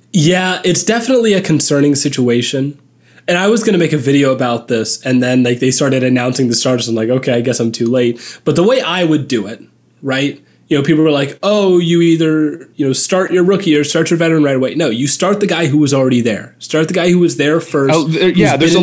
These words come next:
Speaker 2: little
Speaker 1: that
Speaker 2: bit
Speaker 1: situation.
Speaker 2: of that. Yeah, that's a good point. You should start
Speaker 1: You
Speaker 2: the guy who's there first,
Speaker 1: That's
Speaker 2: because
Speaker 1: like
Speaker 2: if you don't,
Speaker 1: with the
Speaker 2: then that's
Speaker 1: Patriots.
Speaker 2: re-, them getting replaced. Yeah.
Speaker 1: You, you start Cam,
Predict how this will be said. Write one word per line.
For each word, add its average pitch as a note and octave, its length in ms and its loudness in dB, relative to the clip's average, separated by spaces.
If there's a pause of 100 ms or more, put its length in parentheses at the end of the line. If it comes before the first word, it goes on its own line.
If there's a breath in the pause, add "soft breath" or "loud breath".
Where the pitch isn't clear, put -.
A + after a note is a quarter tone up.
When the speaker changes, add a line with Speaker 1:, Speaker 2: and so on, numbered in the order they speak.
(120)
Speaker 2:
little B3 60 2
Speaker 1:
that G3+ 100 2
Speaker 2:
bit F3+ 120 2
Speaker 1:
situation. D3+ 560 0
Speaker 2:
of C#3+ 160 -10
that. - 80 -14
Yeah, D3+ 200 2
that's C#3+ 160 -2
a F3+ 40 -4
good E3 220 -4
point. C3+ 280 -6
You C3 80 0
should F#3 240 0
start D#3+ 360 0
Speaker 1:
You C3 60 -4
Speaker 2:
the D3 100 0
guy C#3 240 0
who's A#2+ 240 -2
there A#2+ 400 0
first, A#2+ 480 -2
Speaker 1:
That's G3 180 0
Speaker 2:
because - 160 0
Speaker 1:
like G3 100 2
Speaker 2:
if F#3 40 2
you - 100 2
don't, F3+ 140 2
Speaker 1:
with G#3 80 4
the - 80 2
Speaker 2:
then - 140 2
that's A#2+ 160 2
Speaker 1:
Patriots. C3+ 360 0
Speaker 2:
re-, C3+ 60 4
them A#2+ 120 2
getting A2 220 -2
replaced. G2+ 540 -4
Yeah. G#2+ 280 -2 (140)
Speaker 1:
You, G3 160 4
you G#3 200 6
start G#3 360 0
Cam, D#3+ 460 -2